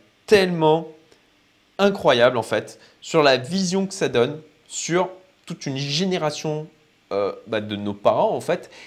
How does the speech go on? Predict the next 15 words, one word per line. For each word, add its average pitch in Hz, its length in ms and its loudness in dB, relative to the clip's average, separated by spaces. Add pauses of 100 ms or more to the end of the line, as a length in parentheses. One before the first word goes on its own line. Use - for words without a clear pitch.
(120)
et 135 120 2
l'impact 240 800 0
que 135 100 -6
ça 127 160 -2
a 120 60 4
eu 170 460 -2
aussi 135 300 -8
sur, 208 360 -2 (500)
bah, 123 80 0
en - 20 0
fait, 208 280 0
nos 160 240 2
générations 151 560 -2
à 131 40 -2
nous, 127 140 -8